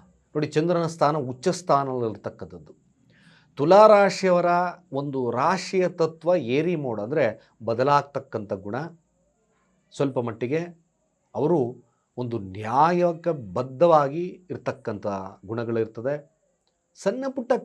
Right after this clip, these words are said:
ಸಂಕಷ್ಟಗಳನ್ನು ಕೂಡ ಎದುರಿಸ್ತಕ್ಕಂಥದ್ದು ಅವರಲ್ಲಿ ನೋಡ್ತೀವಿ. ಜೊತೆಗೆ ಈ ತುಲಾ ರಾಶಿಯವರು ಸಾಧ್ಯವಾದಷ್ಟು ಕೂಡ ಈ ಜನಗಳ ಒಂದು ಇಂಟರಾಕ್ಷನ್ಸ್ ಆಗಿರ್ಬೋದು,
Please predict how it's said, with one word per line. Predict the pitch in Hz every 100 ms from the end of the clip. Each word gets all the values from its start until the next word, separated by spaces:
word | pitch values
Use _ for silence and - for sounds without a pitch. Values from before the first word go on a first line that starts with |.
| - -
ಸಂಕಷ್ಟಗಳನ್ನು | 160 170 180 202 - 214 208 202 202
ಕೂಡ | 202 196 196 208 208 - _ _
ಎದುರಿಸ್ತಕ್ಕಂಥದ್ದು | 117 135 131 143 - 117 110 110 139 175 - _
ಅವರಲ್ಲಿ | 110 98 98
ನೋಡ್ತೀವಿ. | 92 76 - - _ _ _ _ _ - _ _ _ _
ಜೊತೆಗೆ | 120 180 262 233 123 165 220 -
ಈ | 190
ತುಲಾ | 170 165 175 226
ರಾಶಿಯವರು | 226 208 180 185 180 196
ಸಾಧ್ಯವಾದಷ್ಟು | 196 147 127 165 151 139 190 175 156 147 - 151
ಕೂಡ | 180 185 139 127 -
ಈ | 160 131
ಜನಗಳ | 90 - 127 160 170 165 147 143 151 _ _ _ -
ಒಂದು | 131 123
ಇಂಟರಾಕ್ಷನ್ಸ್ | 120 123 131 123 123 - 101 110
ಆಗಿರ್ಬೋದು, | 101 95 95 98 101 104